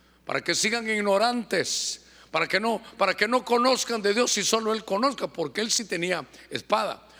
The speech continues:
Por eso David fue con una honda, porque en el tiempo de él no había espadas. Pero entonces, al punto que quiero llevarlo, ahí están fraguando, hermano, una espada.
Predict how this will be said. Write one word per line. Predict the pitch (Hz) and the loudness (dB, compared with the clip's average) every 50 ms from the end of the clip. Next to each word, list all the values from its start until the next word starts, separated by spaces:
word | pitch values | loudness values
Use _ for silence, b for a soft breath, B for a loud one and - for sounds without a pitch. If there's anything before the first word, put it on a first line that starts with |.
| B B B | B B B
Por | - - 160 170 | -2 2 4 4
eso | 208 226 208 - 202 196 | 4 4 2 2 2 2
David | 180 165 160 208 220 160 | 2 2 2 0 -2 -2
fue | - 202 220 214 | -2 -2 -2 -2
con | - 185 180 185 | -2 -4 -4 -2
una | 196 202 185 | -2 0 0
honda, | 190 226 269 262 233 202 - | 0 0 0 0 -2 -2 -2
porque | - 165 156 - 165 | -4 -6 -4 -2 -4
en | 151 143 | -4 -4
el | 143 139 | -4 -2
tiempo | - 202 214 196 - 208 185 | -2 -2 -4 -2 -4 0 0
de | 165 175 226 | 2 2 2
él | 262 240 180 - - | 0 -2 -6 -6 -4
no | 175 | -4
había | 175 160 175 175 | -2 -2 -2 -2
espadas. | 160 - - 196 214 226 196 143 - - - - B B B B B B B B | -4 -2 -2 -2 -2 -2 -4 -6 -10 -14 -16 -18 B B B B B B B B
Pero | - 226 214 | 0 2 2
entonces, | 202 202 165 330 339 349 254 - 302 285 226 - - B B B | 2 0 0 0 2 2 2 0 0 0 0 -2 -4 B B B
al | B 185 185 - | B 0 0 0
punto | 233 302 311 277 294 240 | -4 -8 -2 -2 0 0
que | - 220 | 0 0
quiero | 208 - 262 262 240 | 0 0 2 2 2
llevarlo, | 220 202 196 185 160 - 110 95 98 | 4 4 4 2 2 0 -4 -6 -6
ahí | - - | -6 -4
están | 160 233 233 226 180 | -2 -2 -4 -2 -2
fraguando, | - - 190 190 190 226 247 247 240 240 202 214 | -2 0 0 0 2 2 2 2 0 0 -2 -2
hermano, | 202 202 220 220 220 208 | 0 0 0 0 0 0
una | 202 196 180 | 0 0 0
espada. | - - - 196 147 127 92 - | 0 -2 0 0 0 0 0 -4